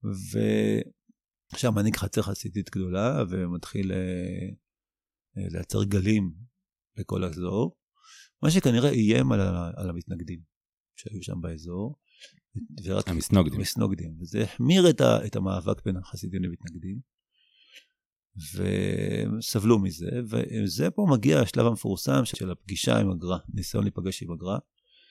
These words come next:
Speaker 1: שרב מנחם מנדל לוקח איתו את האדמו"ר הזקן, לפגוש את הגר"א, ולנסות, אה, ל-, ל-, ליישב, אה, בין ה-,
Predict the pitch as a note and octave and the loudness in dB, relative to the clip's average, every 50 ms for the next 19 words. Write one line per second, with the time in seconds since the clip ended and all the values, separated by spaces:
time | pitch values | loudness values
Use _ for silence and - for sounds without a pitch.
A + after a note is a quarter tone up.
0 | _ _ - - - - - A2 F#2 G2+ B2 A#2 G#2+ G#2+ G2+ G#2+ G#2 G#2 G2+ F#2+ | _ _ -20 -20 -10 -6 -2 0 2 2 2 2 2 2 2 2 2 2 0 0
1 | - - G#2+ F#2+ - - G2 F#2 E2+ F#2+ F#2 F#2 F2+ D#2 D#2+ E2 - - F#2+ G2+ | 0 0 -2 -2 -2 -4 -6 -4 -4 -4 -4 -4 -4 -6 -8 -12 -10 -8 -4 -4
2 | A#2+ C3 F3+ D#3+ - _ _ _ _ _ _ _ _ _ _ _ - - - - | -2 -2 -4 -6 -8 _ _ _ _ _ _ _ _ _ _ _ -10 -8 -8 -4
3 | F#2+ G#2 F#2+ - - - - E2+ E2+ F2+ F#2+ G2+ C#3 C3+ - _ _ - G2+ F2+ | -2 -4 -2 -2 -4 -6 -8 -8 -6 -4 -4 -4 -4 -6 -10 _ _ -12 -10 -8
4 | F2+ F#2 - - A2 - - G#2+ G2 F#2+ F2+ F2 F2+ F#2+ - F#2 G2 G2 G2 G2 | -8 -6 -4 -4 -4 -4 -4 -6 -6 -6 -6 -6 -6 -8 -6 -6 -4 -6 -6 -6
5 | - G2+ G2 G2 G2 - - - G#3+ A#3 E3 - - - F2+ F2 F2+ F2+ F2 F2 | -4 -4 -4 -4 -4 -4 -6 -4 -4 -4 -4 -6 -8 -12 -12 -12 -12 -12 -12 -12
6 | F2+ F2+ F2+ - - - A2+ A#2+ B2 A2+ | -12 -10 -10 -8 -6 -6 -6 -6 -6 -8